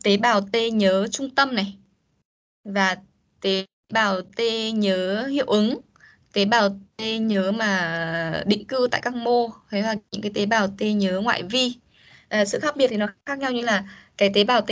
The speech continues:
nhớ trung tâm này thì nó có biểu hiện những cái, um, cái, cái, cái, uh, thụ thể với cytokine C C R bảy. Cái C C R bảy này chúng ta cũng đã nói rồi, đấy là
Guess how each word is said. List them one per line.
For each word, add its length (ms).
nhớ 420
trung 180
tâm 180
này 120
thì 60
nó 140
có 80
biểu 120
hiện 220
những 180
cái, 300
um, 580
cái, 140
cái, 200
cái, 440
uh, 100
thụ 200
thể 320
với 100
cytokine 680
C 280
C 260
R 140
bảy. 260
Cái 100
C 20
C 40
R 260
bảy 120
này 100
chúng 180
ta 100
cũng 100
đã 80
nói 180
rồi, 140
đấy 80
là 180